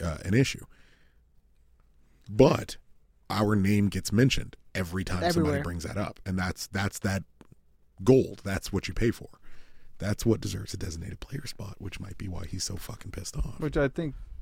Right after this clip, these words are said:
Speaker 3: makes sense. Do you know how many shots on goal he has? He has twenty-two goals. How many shots on goal? He has, I'll tell you, he has a hundred and twelve shots. How many of those are on goal, you think?
Speaker 2: Hundred twelve
Speaker 1: Hundred,
Speaker 2: shots?
Speaker 1: hundred and thirteen.
Speaker 2: <laughs> Yeah.
Speaker 1: I don't know how.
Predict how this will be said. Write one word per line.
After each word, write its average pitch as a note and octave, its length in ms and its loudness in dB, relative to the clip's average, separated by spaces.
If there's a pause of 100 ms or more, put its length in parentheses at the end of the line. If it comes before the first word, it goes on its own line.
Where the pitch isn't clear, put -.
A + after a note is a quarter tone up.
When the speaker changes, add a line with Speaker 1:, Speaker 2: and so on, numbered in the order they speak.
Speaker 3:
makes C#3+ 220 0
sense. - 420 -4 (200)
Do D#3 80 2
you F3+ 80 6
know G3+ 40 8
how G#3+ 40 6
many G#3 160 2
shots - 320 4
on C#3+ 120 6
goal B2 180 4
he C#3+ 80 4
has? C#3+ 180 -2
He - 100 -4
has C3 80 2
twenty-two E3 320 2
goals. A#2+ 180 4
How C#3+ 100 2
many C#3+ 100 4
shots C3+ 280 4 (200)
on C#3 220 6
goal? A2+ 240 2
He C3+ 140 2
has, C#3 220 6 (260)
I'll D3 60 -4
tell D#3+ 100 8
you, C#3+ 60 10
he D3 60 10
has C#3+ 140 10
a B2 80 6
hundred D#3+ 260 8
and D#3 60 -2
twelve D3 280 8
shots. D#3 300 4
How D3+ 140 2
many D3+ 120 4
of C#3+ 60 6
those C3+ 160 4
are B2+ 60 2
on B2 140 4
goal, A2+ 220 0
you A2+ 80 -2
think? B2+ 200 -8 (540)
Speaker 2:
Hundred F#3+ 280 0
twelve F#3 140 6
Speaker 1:
Hundred, F#3+ 100 2
Speaker 2:
shots? F#3 400 2
Speaker 1:
hundred G#2 180 2
and F#2+ 120 0
thirteen. F#2+ 420 -2
Speaker 2:
<laughs> - 640 -8
Yeah. F3+ 240 2 (920)
Speaker 1:
I A2 120 2
don't A2 120 6
know A2+ 140 8
how. G2+ 220 2